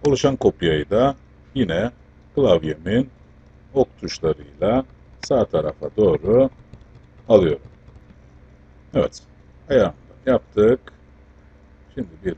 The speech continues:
bakalım. Evet, T V ünitemiz kabaca tamam. Dediğim gibi burada farklı değişiklikler olabilir. Şu şekilleri daha farklı yapabilirsiniz. Buradaki sembolleri,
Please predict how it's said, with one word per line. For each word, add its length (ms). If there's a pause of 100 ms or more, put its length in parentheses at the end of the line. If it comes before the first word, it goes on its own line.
bakalım. 600 (1300)
Evet, 200
T 100
V 100
ünitemiz 640 (560)
kabaca 440 (260)
tamam. 300 (400)
Dediğim 240
gibi 240
burada 340 (180)
farklı 280
değişiklikler 600
olabilir. 460
Şu 360
şekilleri 680 (560)
daha 160
farklı 320
yapabilirsiniz. 680
Buradaki 300
sembolleri, 720